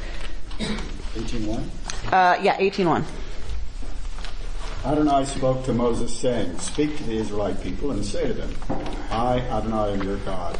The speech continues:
Speaker 1: You shall not copy the practices of the land of Egypt where you dwell, or the land of Canaan to which I am taking you.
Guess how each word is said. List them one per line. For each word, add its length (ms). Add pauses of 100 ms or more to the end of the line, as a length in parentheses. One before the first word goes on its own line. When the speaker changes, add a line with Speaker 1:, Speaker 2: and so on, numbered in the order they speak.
Speaker 1:
You 60
shall 200
not 300
copy 360
the 80
practices 600
of 80
the 80
land 320
of 80
Egypt 360
where 160
you 100
dwell, 440 (480)
or 160
the 80
land 260
of 160
Canaan 580
to 120
which 200
I 120
am 120
taking 400
you. 120